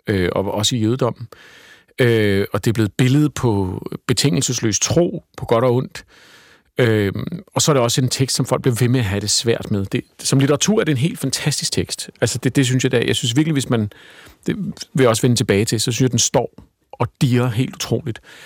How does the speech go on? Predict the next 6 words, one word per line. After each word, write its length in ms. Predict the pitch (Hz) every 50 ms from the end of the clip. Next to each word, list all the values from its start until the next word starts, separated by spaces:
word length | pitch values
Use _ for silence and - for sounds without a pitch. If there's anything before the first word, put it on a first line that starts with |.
| - - - - - - _ -
Men 160 | 127 127 113
som 200 | - - 120 107
sådan 340 | - 131 117 123 127 120 110
en 240 | 107 98 92 92 - _ - - _ _ _ - - - _ _ _ _ _ _ _ -
moralsk 460 | 123 117 113 135 160 160 151 - -
fortælling 560 | - 135 - 135 117 113 110 107 104 107 -